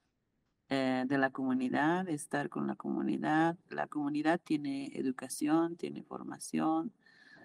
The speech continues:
son conocimientos que se, eh, pasa de una generación a otra generación.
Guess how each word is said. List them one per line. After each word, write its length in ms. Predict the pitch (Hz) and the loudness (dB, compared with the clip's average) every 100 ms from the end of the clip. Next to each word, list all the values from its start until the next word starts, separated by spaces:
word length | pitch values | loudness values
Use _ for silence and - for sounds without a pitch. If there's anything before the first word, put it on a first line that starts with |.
| - _ | -20 _
son 260 | - 160 | 4 4
conocimientos 720 | 156 151 143 139 143 147 143 | 6 2 2 2 2 0 -6
que 140 | - 139 | -4 -6
se, 800 | - 139 139 - 139 131 - - _ _ | -2 -2 0 -2 -4 -8 -14 -20 _ _
eh, 400 | 147 143 135 135 - | -6 -4 -4 -4 4
pasa 280 | 143 151 | 4 4
de 80 | 147 | 0
una 160 | 147 - | 2 0
generación 560 | - 71 69 - 73 | -2 -6 -8 -4 -2
a 80 | 76 | -2
otra 160 | 73 - | -4 -10
generación. 800 | - 67 69 - 80 87 98 | -8 -6 -6 -4 2 2 2